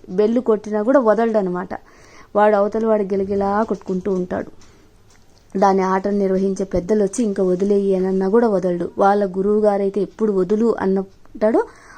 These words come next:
అప్పుడు వదులుతాడనమాట. ఎంత పెద్ద ఆటగాడైనా చేతులు వెనక్కి ఇరిసి పట్టుకోగానే వదిలించుకోలేక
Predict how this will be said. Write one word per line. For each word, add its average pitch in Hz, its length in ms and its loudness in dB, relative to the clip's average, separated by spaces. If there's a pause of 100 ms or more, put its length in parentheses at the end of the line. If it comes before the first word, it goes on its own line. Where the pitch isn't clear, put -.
(120)
అప్పుడు 202 360 -2
వదులుతాడనమాట. 180 800 -4 (520)
ఎంత 202 340 2
పెద్ద 190 340 -4
ఆటగాడైనా 202 800 -2 (440)
చేతులు 208 320 0
వెనక్కి 190 640 -4
ఇరిసి 185 580 -4 (560)
పట్టుకోగానే 202 640 0 (360)
వదిలించుకోలేక 202 1000 0